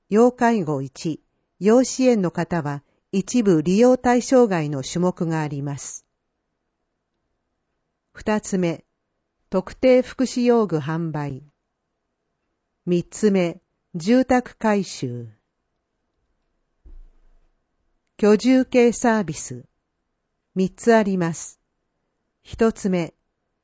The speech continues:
認知症対応型共同生活介護。地域密着型サービスです。地域密着型サービスは、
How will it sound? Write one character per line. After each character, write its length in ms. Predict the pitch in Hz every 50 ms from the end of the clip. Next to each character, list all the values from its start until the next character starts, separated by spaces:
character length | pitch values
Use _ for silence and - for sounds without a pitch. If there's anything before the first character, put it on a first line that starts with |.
| - 220
認 220 | 233 247 262 262
知 80 | - -
症 280 | - - 254 240 240
対 320 | 240 - 233 233 240 226 226
応 140 | 220 220
型 320 | 208 208 208 - 208 196 196
共 260 | - 233 220 240 240
同 220 | 233 240 233 233
生 240 | - - 247 226 220
活 320 | 220 - 214 208 - - -
介 240 | - 202 190 185 160
護。 280 | 147 127 127 123 120 - _ _ _ _ _ _ _ _ _ _ _ _ _ _ _ _ _ _ _ _ _ _ _ _ _ _
地 240 | - - 262 262 247
域 260 | 240 - - 170 147
密 220 | 147 151 165 -
着 300 | - - 233 233 - 240
型 220 | 233 233 - 233 196
サ 200 | - 233 220 214
ー 60 | 196
ビ 100 | 156 165
ス 160 | - - -
で 160 | - 135 139
す。 220 | - - - - _ _ _ _ _ _ _ _ _ _ _ _ _ _ _ _ _ _
地 220 | - - 262 269 254
域 180 | - - 175
密 180 | 160 160 156 -
着 280 | - 220 226 - 240
型 220 | 220 220 214 226 214
サ 200 | - - 220 214
ー 40 | 202
ビ 120 | 175 175
ス 180 | - - - 147
は、 200 | 147 143 143